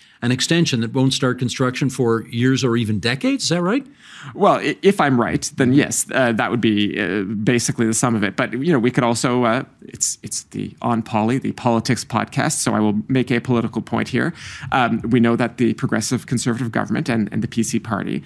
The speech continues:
Speaker 2: uh, have done pretty well by emphasizing to voters their desire to build and keep building. And so let's go over that route one more time, right? It would almost perfectly go through ridings that are currently held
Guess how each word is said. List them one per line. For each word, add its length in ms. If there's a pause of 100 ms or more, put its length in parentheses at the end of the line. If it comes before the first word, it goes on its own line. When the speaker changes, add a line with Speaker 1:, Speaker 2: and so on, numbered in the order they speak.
(260)
Speaker 2:
uh, 160
have 180
done 160
pretty 300
well 500 (300)
by 400
emphasizing 640
to 160
voters 480 (200)
their 220
desire 380
to 120
build 300
and 240
keep 320
building. 480 (480)
And 540
so 100
let's 180
go 120
over 120
that 160
route 140
one 140
more 160
time, 340
right? 240 (260)
It 160
would 120
almost 500
perfectly 560
go 300
through 480 (140)
ridings 520
that 160
are 140
currently 480
held 380